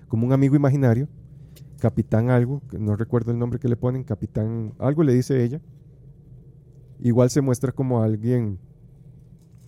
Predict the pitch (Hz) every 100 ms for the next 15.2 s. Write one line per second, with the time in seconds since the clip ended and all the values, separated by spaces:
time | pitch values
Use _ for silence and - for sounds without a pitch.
0 | - - - - - 117 120 120 135 147
1 | 143 135 135 139 151 147 117 117 - -
2 | - - - - - - - 127 139 139
3 | 131 127 120 107 107 - - - - -
4 | - - - - 107 101 101 101 110 117
5 | 113 - - - 101 - - - 98 101
6 | 98 98 98 104 113 104 92 - - -
7 | - - - - - 117 - 101 101 127
8 | 110 92 - - _ - - - - -
9 | - _ - - - - - - - -
10 | - - - - 123 123 135 170 165 165
11 | 160 170 156 190 156 107 107 123 135 135
12 | 143 147 131 135 175 113 110 113 120 123
13 | 110 - 95 - 151 185 113 113 117 117
14 | - 117 107 113 110 113 120 113 113 120
15 | -